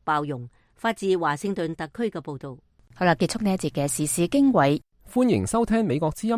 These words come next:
Speaker 3: 嘅粵語廣播。美國之音粵語廣播喺九點鐘同十點鐘嘅廣播頻率係短波七五四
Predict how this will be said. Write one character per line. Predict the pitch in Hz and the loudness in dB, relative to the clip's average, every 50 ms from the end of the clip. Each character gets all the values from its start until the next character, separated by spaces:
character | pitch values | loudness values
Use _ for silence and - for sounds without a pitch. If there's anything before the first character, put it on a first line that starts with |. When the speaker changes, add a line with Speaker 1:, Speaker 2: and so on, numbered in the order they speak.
| 226 214 | -2 -2
Speaker 3:
嘅 | - 139 120 | -2 -2 -2
粵 | 113 110 104 - | 0 -2 -2 -2
語 | 71 92 110 | -2 -2 -2
廣 | 110 - 90 123 147 | 0 0 -2 0 2
播。 | - 117 110 107 - _ _ _ _ - | 4 4 4 2 0 _ _ _ _ -10
美 | - 92 | -8 -6
國 | 90 90 87 | -6 -6 -6
之 | - 147 | -6 -4
音 | 143 143 | -4 -2
粵 | 151 151 139 - - | -2 -4 -4 -6 -6
語 | 58 85 90 | -6 -6 -4
廣 | 90 85 101 107 | -4 -4 -4 -4
播 | - 98 95 87 - - - _ _ _ | -4 -4 -4 -4 -6 -10 -20 _ _ _
喺 | - 90 104 156 - | -8 -6 -6 -6 -4
九 | - - 151 | -2 -2 -2
點 | 170 180 | -2 -2
鐘 | 175 - 202 208 202 - _ - | -2 -2 -2 -2 -4 -8 _ -10
同 | - - 87 67 - | -6 -6 -6 -6 -6
十 | - - 107 - | -6 -6 -6 -4
點 | 101 104 127 | -4 -6 -4
鐘 | 139 175 170 160 | -2 -2 -2 -2
嘅 | 139 120 107 104 | -2 -4 -4 -4
廣 | - - - 98 131 | -6 -8 -6 -6 -4
播 | 143 131 113 107 - | -4 -2 -4 -4 -4
頻 | - - 80 | -6 -8 -6
率 | 78 101 | -6 -6
係 | - - - - 107 95 95 87 - - _ _ _ _ _ _ _ - | -8 -8 -6 -4 -4 -4 -4 -6 -8 -12 _ _ _ _ _ _ _ -8
短 | - 87 92 107 | -6 -6 -4 -2
波 | 120 127 127 123 - _ _ _ _ _ _ _ | -2 -2 -2 -2 -6 _ _ _ _ _ _ _
七 | - - - | -14 -8 -6
五 | 139 - _ _ _ _ _ - 110 92 87 87 95 101 | -6 -6 _ _ _ _ _ -4 -4 -2 -2 -4 -4 -6
四 | - - 110 | -6 -4 -4